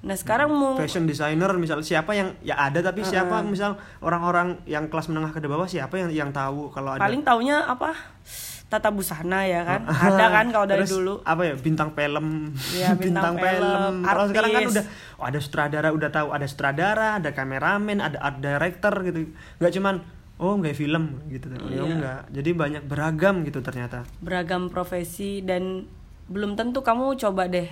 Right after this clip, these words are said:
Speaker 1: Misalnya dia tuh nggak ikhlas gitu ngelakuin itu. Misalnya dia jadi polisi. Tapi dia tuh kayak nggak suka gitu. Enak banget kan kalau misalnya kita hobi terus dibayar gitu.
Speaker 2: Hmm, oke,
Speaker 1: Enak
Speaker 2: oke.
Speaker 1: banget kan kerja hobi dibayar gitu.
Speaker 2: Soalnya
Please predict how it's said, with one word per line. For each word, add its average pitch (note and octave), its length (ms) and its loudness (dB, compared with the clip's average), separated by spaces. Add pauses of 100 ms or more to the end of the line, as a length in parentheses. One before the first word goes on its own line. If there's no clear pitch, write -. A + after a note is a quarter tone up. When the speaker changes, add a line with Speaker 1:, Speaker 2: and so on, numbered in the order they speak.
(100)
Speaker 1:
Misalnya G#3+ 680 -2
dia G#3 240 -2
tuh B3 160 -4
nggak G#3 300 0 (440)
ikhlas A3 380 2
gitu G3+ 220 -4
ngelakuin G3 500 0
itu. F#3+ 140 -6
Misalnya G#3+ 320 0
dia A#3+ 240 0
jadi G3+ 160 0
polisi. F3+ 640 -2 (640)
Tapi - 240 -6
dia C4 140 0
tuh C#4+ 260 -6
kayak A#3 400 0 (100)
nggak G3+ 240 -2
suka B3 500 0
gitu. F#3+ 300 -6 (220)
Enak B3 240 -2
banget B3+ 260 0
kan C4 160 -2
kalau A#3 220 2
misalnya A3 320 -2
kita G#3+ 240 -4
hobi F#3 440 -4
terus - 200 -10
dibayar E3+ 500 -4
gitu. E3 220 -6 (540)
Speaker 2:
Hmm, A#2+ 220 -6
oke, - 160 -10
Speaker 1:
Enak A#3+ 220 0
Speaker 2:
oke. - 60 -10
Speaker 1:
banget C#4 240 0
kan C4 180 0
kerja G#3+ 320 0
hobi G3+ 300 -2
dibayar F#3+ 480 0
gitu. F3+ 320 -4
Speaker 2:
Soalnya F3 340 -2